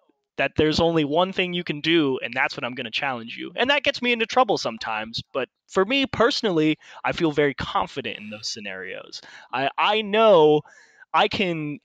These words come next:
I know that I can look at them and know what they're gonna do most of the time,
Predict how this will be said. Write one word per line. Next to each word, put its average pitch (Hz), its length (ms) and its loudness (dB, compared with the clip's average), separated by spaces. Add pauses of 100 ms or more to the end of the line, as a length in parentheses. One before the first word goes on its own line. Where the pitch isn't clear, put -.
(100)
I 226 140 4
know 247 180 6
that 214 160 2
I 185 80 2
can 160 160 -4
look 139 480 0
at 220 240 0
them 254 340 2 (720)
and 156 200 -2
know 175 140 6
what 170 160 0
they're 147 120 2
gonna 135 220 -2
do 120 340 -4
most 117 480 -2
of 117 60 -8
the 113 60 -6
time, 98 480 -10